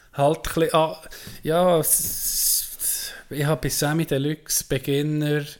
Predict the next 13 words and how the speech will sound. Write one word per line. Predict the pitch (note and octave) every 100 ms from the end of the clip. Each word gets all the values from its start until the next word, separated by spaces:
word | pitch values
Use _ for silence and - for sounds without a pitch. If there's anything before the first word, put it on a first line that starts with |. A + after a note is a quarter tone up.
| _ - - - - - -
ähm, | - B2+ C3 C3 C3 C3+ C3 B2+ - -
pff, | - - - C#3 C3+ - - - -
dann | C#3+ C#3+
bei | C#3+
Sido, | - D#3 D3+ D3+ C#3 C3+
irgendwann | C3+ D3 C#3 C#3 C#3
ist | C3+
Bushido, | - B2+ C3+ C#3+
habe | C#3
ich | C3
dann | C#3
einfach | C3+ C3 C3+ C#3+
aushängen. | D3+ - C3+ B2